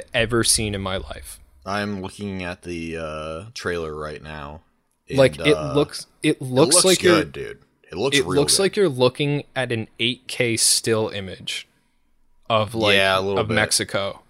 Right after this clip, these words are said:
Speaker 1: and then it turns into a fucking video game and doesn't change. <laughs> Like, it is
Speaker 2: <laughs>
Speaker 1: out of control how perf-, like, me and Devin were sitting there and, like, talking about it. We were like, "Oh, fuck," like,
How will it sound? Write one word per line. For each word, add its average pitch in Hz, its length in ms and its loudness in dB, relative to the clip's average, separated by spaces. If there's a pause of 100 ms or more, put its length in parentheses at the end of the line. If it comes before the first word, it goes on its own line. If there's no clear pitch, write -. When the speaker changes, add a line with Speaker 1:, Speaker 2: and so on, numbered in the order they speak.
(240)
Speaker 1:
and 120 240 2
then 127 220 6
it 135 160 0
turns 139 400 6
into 131 380 2
a 110 40 2
fucking 113 540 0
video 104 360 2
game 92 380 -4
and 104 220 -6
doesn't 104 400 -2
change. - 760 -2 (140)
<laughs> - 160 4 (320)
Like, 156 240 4 (460)
it 160 140 8
is 156 240 8
Speaker 2:
<laughs> - 40 -14
Speaker 1:
out 143 220 6
of 156 180 4
control 127 960 2 (320)
how 123 280 4 (100)
perf-, - 400 4
like, 127 240 4
me 135 140 4
and 135 80 4
Devin 123 180 4
were 113 100 2
sitting 110 260 4
there 104 100 -2
and, 104 100 -6
like, 95 160 -10
talking 107 340 -4
about 107 200 -6
it. 120 80 -6
We 113 80 -8
were 110 40 -8
like, 113 220 -8
"Oh, - 80 -6
fuck," - 500 -4
like, - 300 -14